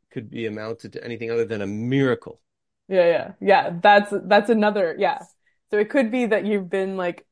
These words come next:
Speaker 2: treated like you're absolute garbage, you know, and you're, you're absolutely worthless and nothing, or the opposite. But, like, even that, right? Like, you, you fart miracles. It's like, well, you, on some level,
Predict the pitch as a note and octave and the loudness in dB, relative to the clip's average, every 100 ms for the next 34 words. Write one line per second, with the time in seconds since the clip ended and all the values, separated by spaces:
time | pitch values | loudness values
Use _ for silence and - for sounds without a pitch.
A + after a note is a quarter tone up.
0 | _ - G#3+ F#3+ F#3 F3 F3 E3+ D#3+ F3+ | _ -10 -4 -4 -2 -2 0 -2 -2 -6
1 | E3 F3 F3+ F#3 A3 A#3+ A3 - - _ | -4 0 2 2 2 0 -2 -10 -20 _
2 | _ _ _ F#3+ F3 E3+ F3 D#3+ D#3+ E3+ | _ _ _ -12 -10 -8 -8 -8 -8 -4
3 | E3 - F3+ E3 E3+ E3+ F3+ F3 E3+ E3 | -4 -4 -4 -2 -2 0 -2 -2 -6 -6
4 | F3+ - A#3 A#3+ B3+ _ _ _ _ - | -6 -4 -4 -4 -8 _ _ _ _ 0
5 | F#3+ F#3 F3 F3 F3 - _ _ _ E3+ | 4 6 6 6 4 -2 _ _ _ -4
6 | D3 D#3 F3 - F3 A3+ - _ _ - | -2 -2 -4 -8 -2 -2 -4 _ _ -2
7 | A3 A3 C4+ F4+ G3 D#3+ F#3+ - D#3+ D#3+ | -2 -2 -2 0 0 2 0 0 -4 -6
8 | F3 - _ G3 G3 F#3+ F3+ - F#3+ - | -8 -10 _ -8 -4 0 0 -2 -8 2
9 | G#3 F3 F#3 F3 F3+ - D3+ D#3 F3 - | 2 2 -2 -2 -4 -4 -4 -4 -6 -4
10 | F#3 G#3 G3+ F#3+ F#3 - _ _ _ _ | -2 2 4 6 2 -2 _ _ _ _
11 | _ _ F#3 G3+ G#3 - _ _ _ A3 | _ _ -10 -8 -8 -12 _ _ _ 0
12 | A3+ G4+ E4+ C4 G#3+ G#3 F#3+ - | 0 0 2 2 2 0 -2 -6